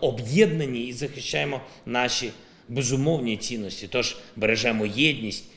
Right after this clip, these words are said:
і боремось за свободу. Я дякую усім вам за підтримку.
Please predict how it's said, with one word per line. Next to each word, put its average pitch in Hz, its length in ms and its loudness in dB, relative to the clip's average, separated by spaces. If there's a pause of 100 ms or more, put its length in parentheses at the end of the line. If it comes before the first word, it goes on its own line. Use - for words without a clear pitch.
(160)
і 131 100 0
боремось 160 580 4 (280)
за 117 320 4
свободу. 92 580 -2 (320)
Я 117 140 4
дякую 143 460 6 (200)
усім 120 320 -2
вам 107 260 0
за 98 260 -4 (320)
підтримку. 113 760 0